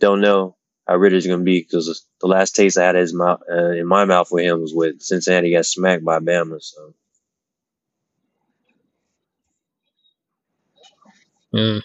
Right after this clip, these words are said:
Speaker 2: yeah. Yeah, you're right. Um, me personally, Kenny Pickett, I mean, I would like to see him under, especially Mike Tomlin. I'm excited to see that. Um,
Speaker 1: Trubisky still
Speaker 2: 'cause
Speaker 1: technically.
Speaker 2: who, the starter is, um,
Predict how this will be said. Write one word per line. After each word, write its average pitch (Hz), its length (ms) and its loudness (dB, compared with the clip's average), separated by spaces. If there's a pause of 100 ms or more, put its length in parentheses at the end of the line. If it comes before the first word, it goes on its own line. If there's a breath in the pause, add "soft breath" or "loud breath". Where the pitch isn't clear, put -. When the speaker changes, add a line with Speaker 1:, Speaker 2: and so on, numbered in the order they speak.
Speaker 2:
yeah. 101 360 -4 (160)
Yeah, 131 180 -4
you're 156 200 0
right. 139 320 2
Um, 165 520 4 (420 soft breath)
me 196 280 6
personally, 196 460 2
Kenny 180 320 4
Pickett, 151 540 2 (120)
I 127 160 0
mean, 123 720 0 (160)
I 135 240 0
would 123 340 0
like 127 260 0
to 120 60 -4
see 123 360 0
him 127 640 2 (300)
under, 127 500 2 (120)
especially 131 440 0
Mike 127 260 0
Tomlin. 135 500 2 (600)
I'm 135 160 2
excited 127 420 -2
to 117 60 -4
see 123 220 0
that. 123 380 2 (320)
Um, 101 440 -6 (320)
Speaker 1:
Trubisky 82 500 0
still 85 300 2
Speaker 2:
'cause 110 100 -6
Speaker 1:
technically. 160 380 -4
Speaker 2:
who, 139 220 -4
the 120 140 0
starter 131 480 4
is, 117 640 2
um, 101 760 -2